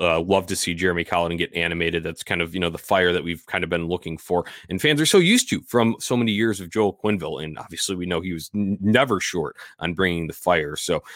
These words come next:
that was nice to see, and obviously the team's response was excellent to see and much needed, uh, because they need these points.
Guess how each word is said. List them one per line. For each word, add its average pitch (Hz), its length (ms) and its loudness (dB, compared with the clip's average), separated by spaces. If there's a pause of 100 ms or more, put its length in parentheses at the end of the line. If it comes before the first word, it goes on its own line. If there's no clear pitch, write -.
(160)
that 107 180 2
was 110 200 4
nice 101 240 2
to - 100 -12
see, 98 240 -2
and 85 80 0
obviously 87 340 0
the 80 100 -4
team's 85 280 -4
response 95 500 -2
was 76 200 -10
excellent 98 400 -2
to - 60 -14
see 78 180 -6
and 76 100 -6
much 82 260 -4
needed, 87 360 0
uh, - 180 -6
because 78 240 -12
they 82 100 -8
need 143 220 0
these 78 160 -8
points. 82 380 -12